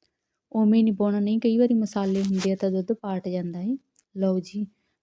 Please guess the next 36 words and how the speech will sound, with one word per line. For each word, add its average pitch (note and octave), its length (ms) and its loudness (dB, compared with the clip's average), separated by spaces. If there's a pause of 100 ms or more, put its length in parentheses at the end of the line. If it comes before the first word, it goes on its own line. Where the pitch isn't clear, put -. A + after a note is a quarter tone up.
(160)
ਆਪਣੀ G3+ 320 -2
ਤਰੀ G3 260 0
ਪੂਰੀ G#3 300 2
ਸੰਘਣੀ G#3 440 0
ਹੋ G#3+ 180 -2
ਗਈ F#3 200 -4
ਆ। G3 60 -2
ਹੁਣ A3 140 -2
ਇਹਨੂੰ A#3 220 2
ਆਪਾਂ A#3 200 -4
ਬੰਦ F#3 340 -2
ਕਰਕੇ F#3 520 -4
ਕੜਾਹੀ G3 320 -2
ਥੱਲੇ F#3 380 -4
ਲਾ F#3 160 -4
ਲਾਂਗੇ। B3 320 -2
ਤੇ - 1120 -18
ਉੱਧਰੋਂ A#3 240 4
ਆਪਾਂ A#3+ 220 0
ਦੁੱਧ F#3+ 300 0
ਵੀ G#3 160 0
ਬੰਦ G3+ 300 -2
ਕਰਤਾ, F#3+ 380 -4
ਆਪਣਾ G3+ 300 -4
ਕੜ F#3+ 240 -4
ਗਿਆ A3 200 0
ਦੁੱਧ A#3 200 0
ਵਾਧੂ। A3+ 400 -2 (540)
ਤੇ G#3+ 60 -6
ਹੁਣ G3 160 0
ਆਪਾਂ G3 260 -2
ਇਹਨੂੰ G3+ 260 -2
ਬੰਦ G3 260 -4
ਕਰ F#3 220 -4
ਦਿੰਨੇ F#3 340 -2
ਆ A#3+ 80 -2